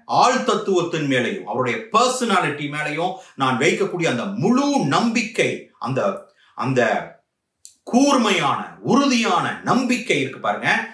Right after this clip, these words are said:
அது உடனடியாக என்னை நீதிமானாக மாற்றி விடுகிறது தேவனுடைய பார்வையில. ஆபிரகாம் நான் ஏற்கனவே சொன்னது மாதிரி, அவர் அன்-, நல்ல மனுஷன், நல்ல, நல்ல வாழ்க்கை வாழ்ந்தவர், உல-, நல்ல அன்பானவர், ப-, ம-, மனைவியை நேசித்தவர்,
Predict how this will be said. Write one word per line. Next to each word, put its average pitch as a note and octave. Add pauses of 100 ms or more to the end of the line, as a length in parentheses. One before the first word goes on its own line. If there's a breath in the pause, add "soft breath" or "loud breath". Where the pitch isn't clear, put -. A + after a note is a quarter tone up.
(120)
அது C3+
உடனடியாக E3+
என்னை A#2+
நீதிமானாக G3
மாற்றி A#2
விடுகிறது G#2 (260 loud breath)
தேவனுடைய B2+
பார்வையில. G2 (360 soft breath)
ஆபிரகாம் F3+ (280)
நான் B2
ஏற்கனவே F3
சொன்னது D#3
மாதிரி, D3
அவர் B2+
அன்-, -
நல்ல D3+
மனுஷன், A#3
நல்ல, A#3 (360)
நல்ல G#3+
வாழ்க்கை F#3+
வாழ்ந்தவர், A#2+
உல-, F#3 (180)
நல்ல F#3+
அன்பானவர், C#3+ (960)
ப-, B2 (420)
ம-, C3+
மனைவியை G3+
நேசித்தவர், G3+